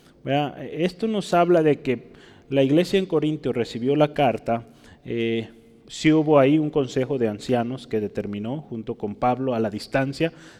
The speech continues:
de esta disciplina, pero toda la iglesia en acuerdo dijeron, "Sí, a este hermano no se le recibe más", ¿verdad? Y, y pues tal cual, ¿no?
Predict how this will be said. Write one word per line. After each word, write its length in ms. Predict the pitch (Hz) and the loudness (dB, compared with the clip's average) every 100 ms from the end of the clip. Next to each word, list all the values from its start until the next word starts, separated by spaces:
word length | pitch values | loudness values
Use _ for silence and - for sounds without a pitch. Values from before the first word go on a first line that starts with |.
| - | -6
de 160 | 117 120 | 0 0
esta 220 | - 143 | 0 0
disciplina, 600 | 127 127 123 143 156 185 - - - | 0 -2 -4 -2 -2 -6 -12 -20 -4
pero 200 | 127 123 | 2 2
toda 300 | 123 139 147 | 4 4 4
la 140 | 156 139 | 4 4
iglesia 580 | 123 127 131 - 156 | 4 2 0 -2 0
en 140 | 127 110 | 0 -4
acuerdo 720 | 107 127 131 135 185 226 - - - - _ _ | -4 2 4 4 0 -2 -12 -20 -20 -20 _ _
dijeron, 420 | 117 - 123 113 | -8 2 2 2
"Sí, 240 | 110 135 175 | -2 -2 0
a 100 | 117 | 0
este 200 | 120 - | -2 -2
hermano 480 | 117 120 147 190 226 - - | -2 0 -2 -2 -6 -12 -12
no 160 | 113 | -12
se 120 | - 120 | -8 -4
le 140 | 110 | -4
recibe 400 | 101 - 117 107 | -4 -6 -4 -4
más", 360 | 98 87 - - _ _ _ _ _ - | -6 -10 -16 -20 _ _ _ _ _ -20
¿verdad? 360 | 95 110 127 - _ 143 | -16 -16 -16 -20 _ _
Y, 420 | 98 95 92 82 - _ _ _ - | -20 -18 -18 -20 -20 _ _ _ -20
y 60 | 80 | -20
pues 200 | - - | -20 -18
tal 220 | - 101 | -10 -10
cual, 280 | - 95 87 | -10 -10 -10
¿no? 120 | 110 | -14